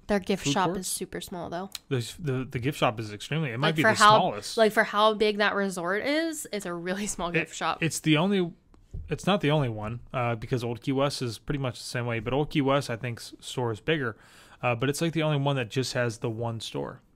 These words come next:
Speaker 2: Doesn't
Speaker 1: Yeah.
Speaker 2: have multiple
Speaker 1: Just
Speaker 2: ones.
Speaker 1: has
Speaker 2: Even,
Speaker 1: this one
Speaker 2: even,
Speaker 1: store.
Speaker 2: uh, uh, Wilderness Lodge only has one store, I think, too.
Speaker 1: Yeah.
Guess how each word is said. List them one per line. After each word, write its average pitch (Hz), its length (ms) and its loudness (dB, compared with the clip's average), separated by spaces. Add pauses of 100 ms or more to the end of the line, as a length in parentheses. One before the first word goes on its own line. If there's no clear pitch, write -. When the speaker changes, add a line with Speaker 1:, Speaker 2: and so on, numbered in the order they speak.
Speaker 2:
Doesn't 123 180 -2
Speaker 1:
Yeah. - 60 0
Speaker 2:
have 120 160 -4
multiple 120 320 -8
Speaker 1:
Just - 160 -10
Speaker 2:
ones. 120 80 -16
Speaker 1:
has - 80 -10
Speaker 2:
Even, 143 240 2
Speaker 1:
this 135 120 -6
one - 120 -12
Speaker 2:
even, 139 200 -2
Speaker 1:
store. 127 540 -4 (2500)
Speaker 2:
uh, 151 40 -8
uh, 202 400 -2
Wilderness 202 480 0
Lodge 131 240 0
only 113 160 -6
has 104 140 -10
one 107 200 -10
store, 110 240 -10
I 110 60 -10
think, 113 200 -16
too. 113 240 -14 (140)
Speaker 1:
Yeah. 240 240 -8